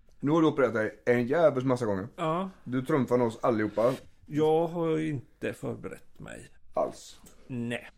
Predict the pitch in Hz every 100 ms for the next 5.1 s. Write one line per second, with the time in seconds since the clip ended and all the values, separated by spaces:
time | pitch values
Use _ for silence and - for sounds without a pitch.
0 | - - 107 80 - - - - - 160
1 | 151 156 147 147 147 - - 120 113 110
2 | 107 95 50 - - - - - - 62
3 | - - - - - 143 147 - 101 -
4 | 120 113 117 92 - - 147 - - 135
5 | 110